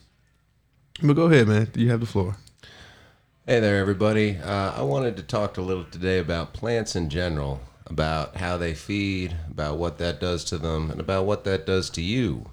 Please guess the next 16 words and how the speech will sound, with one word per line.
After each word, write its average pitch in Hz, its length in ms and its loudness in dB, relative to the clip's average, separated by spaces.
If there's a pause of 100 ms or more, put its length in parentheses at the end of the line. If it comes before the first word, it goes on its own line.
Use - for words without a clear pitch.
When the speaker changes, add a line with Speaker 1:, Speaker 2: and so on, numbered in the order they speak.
(160)
Speaker 2:
once 78 320 -2
you 80 140 -2
interact 82 480 -2
with 69 120 -8
these 69 200 -4
plants, 65 480 -4
whether 64 320 -4
it - 140 -12
be 62 380 -2 (200)
eating 80 380 -2
them, 58 440 -8
smoking 73 520 -4
them, 57 280 -10
looking 101 300 0
at 62 280 -8
them. 57 180 -12